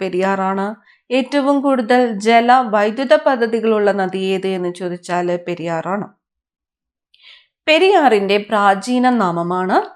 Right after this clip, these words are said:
ചൂർണി. ചൂർണി എന്നറിയപ്പെട്ടിരുന്ന നദി ഏത് എന്ന് ചോദിക്കാറുണ്ട്. പെരിയാർ നദിയാണ് ചൂർണി എന്ന് അറിയപ്പെട്ടിരുന്നത്.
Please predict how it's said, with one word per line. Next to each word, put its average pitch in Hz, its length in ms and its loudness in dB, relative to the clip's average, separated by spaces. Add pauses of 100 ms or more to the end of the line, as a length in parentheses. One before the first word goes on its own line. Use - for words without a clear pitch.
(140)
ചൂർണി. 262 540 -2 (360)
ചൂർണി 302 460 2
എന്നറിയപ്പെട്ടിരുന്ന 233 1040 2
നദി 202 520 -2
ഏത് 190 260 -2
എന്ന് 190 300 -2
ചോദിക്കാറുണ്ട്. 180 880 -4
പെരിയാർ 269 540 0
നദിയാണ് 185 520 -2 (100)
ചൂർണി 220 400 -4
എന്ന് 185 320 -4
അറിയപ്പെട്ടിരുന്നത്. 202 960 -4